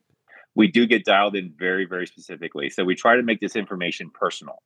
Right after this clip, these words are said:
So it helps you make the decisions about, "Hey, do I have to do something to protect my investment, protect my family, protect my home, protect my business?"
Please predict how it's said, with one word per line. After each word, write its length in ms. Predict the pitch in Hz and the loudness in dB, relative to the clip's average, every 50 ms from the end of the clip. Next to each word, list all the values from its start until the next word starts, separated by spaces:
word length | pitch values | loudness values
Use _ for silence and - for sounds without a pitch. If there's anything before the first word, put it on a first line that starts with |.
| _ _ - - - _ _ | _ _ -20 -20 -20 _ _
So 80 | 117 | 0
it 80 | 101 92 | 0 2
helps 240 | 127 131 131 - - | 2 2 0 0 -2
you 80 | 120 | -2
make 220 | 110 110 104 - - | 0 0 0 -2 -4
the 60 | 101 | -6
decisions 500 | 92 90 - - 107 98 87 90 87 85 | -6 -6 -2 0 0 0 0 -2 -6 -6
about, 260 | 80 82 80 80 76 - | -2 0 0 0 0 -2
"Hey, 160 | - 113 104 | -4 -2 -2
do 160 | 85 - 95 92 | -2 -2 0 0
I 80 | 90 - | 0 0
have 180 | - 104 95 - | 0 -2 -2 -2
to 80 | 104 | -6
do 120 | 90 95 92 | -10 -8 -8
something 260 | - 104 90 87 82 | -10 -10 -12 -12 -12
to 60 | 87 | -12
protect 360 | - 87 - - 95 85 - _ | -12 -10 -6 -2 -2 -4 -4 _
my 220 | - 85 80 80 80 | -4 -2 0 0 0
investment, 540 | 80 78 73 90 90 - - - 69 - _ _ _ | -2 -2 0 0 0 0 -2 -6 -18 -18 _ _ _
protect 280 | - - - 85 - - | -10 -6 -6 -6 -4 -6
my 100 | 80 78 - | -10 -6 -2
family, 300 | - 101 92 82 76 65 | 0 0 0 0 -2 -6
protect 320 | - - - - - - _ - | -18 -16 -12 -10 -10 -10 _ -10
my 100 | 78 76 - | -10 -8 -4
home, 220 | 95 95 85 76 - _ - | -4 -4 -4 -4 -8 _ -8
protect 260 | - - 90 - - | -4 -2 -2 -2 -2
my 120 | 82 80 73 - | -4 -6 0 2
business?" 420 | 95 92 82 - 69 67 - _ | 2 2 2 0 -8 -14 -16 _